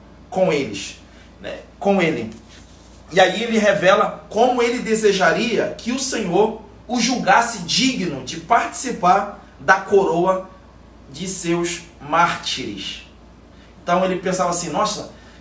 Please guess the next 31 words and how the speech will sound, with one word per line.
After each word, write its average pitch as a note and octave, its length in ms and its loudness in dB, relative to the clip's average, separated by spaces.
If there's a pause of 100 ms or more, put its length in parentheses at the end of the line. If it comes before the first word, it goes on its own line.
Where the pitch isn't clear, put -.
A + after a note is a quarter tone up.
que A3+ 160 -6
graça G#3+ 480 2
seria G#3 400 0
se A3 180 -2
Deus G3 220 0
permitisse G3+ 720 -2
que - 120 -12
eu F#3+ 160 0
me G3+ 120 -4
tornasse F3 680 -2 (100)
um A3 100 -4
mártir, F#3+ 640 -2 (460)
que F#3 120 -4
eu G3+ 240 4
recebesse G3 680 -2
esta F#3+ 340 0
coroa. F#3 640 0 (880)
Quanto B3+ 600 0 (180)
quisera G#3 920 0 (180)
que G#3+ 120 0
me G3+ 160 2
fosse G3+ 540 2
dado - 560 2 (340)
curvar G#3+ 500 4
os - 80 -6
joelhos F#3+ 560 2
e A3 60 2
receber A3 520 4
de G3 100 0
Jesus F3 360 2
Cristo A3+ 540 -6